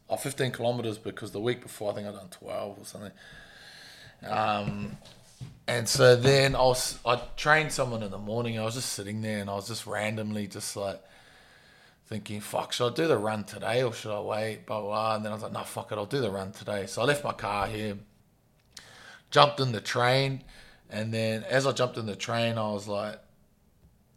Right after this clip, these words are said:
I listened to the podcast, and I was kind of thinking, "Fuck," like, I was pumped. And then I got to Butler train station, I was like, "Nah, fuck it, like, I'm gonna do, um, twenty-one kilometers." So what I'd done was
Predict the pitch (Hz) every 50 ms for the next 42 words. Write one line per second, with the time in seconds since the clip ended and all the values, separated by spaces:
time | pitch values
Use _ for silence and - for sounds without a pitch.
0 | _ - 110 110 123 123 - - 113 101 - 107 - 90 - - - 117 117 117
1 | - - 120 120 120 120 117 117 - - - - - _ _ - - - - -
2 | - - - - - - - - - - - - - - 107 110 107 107 107 107
3 | 101 - - 117 107 104 104 101 - - 110 107 107 - - 101 - - - -
4 | - - - - - - - - - - - - - - _ - 113 131 139 123
5 | - - - - - 104 110 127 120 107 175 - - - - - - - - -
6 | 113 113 110 110 110 110 110 110 110 110 107 104 - - - 131 135 123 131 139
7 | 135 - - - 123 120 117 113 110 107 92 - 123 123 117 131 127 113 - -
8 | 123 123 131 131 127 - 127 123 120 - - 113 107 107 104 107 107 104 95 120
9 | 110 98 - - - - - 107 - - - 110 - 104 98 - 120 117 117 113
10 | 110 101 98 107 104 104 101 101 98 98 98 - - - 120 117 113 113 113 110
11 | 107 104 104 - 104 98 104 107 110 110 107 104 101 - - - - - - -
12 | - - - - - - - - 113 131 139 135 127 - - - 120 127 131 123
13 | 123 120 120 117 117 113 110 110